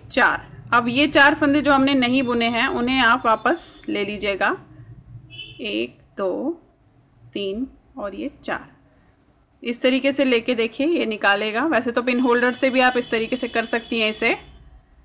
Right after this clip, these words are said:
ऐसे लेंगे और ये, अब ये चार फंदे जो है हम बुनेंगे, एक,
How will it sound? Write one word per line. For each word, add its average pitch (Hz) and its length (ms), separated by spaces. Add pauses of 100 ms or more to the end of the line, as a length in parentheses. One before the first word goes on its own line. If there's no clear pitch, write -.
(280)
ऐसे 208 340
लेंगे 240 400 (280)
और 226 240 (360)
ये, 185 220 (120)
अब 226 180
ये 254 220
चार 247 300
फंदे 240 340
जो 220 120
है 220 140
हम 240 200 (800)
बुनेंगे, 202 500 (300)
एक, 233 400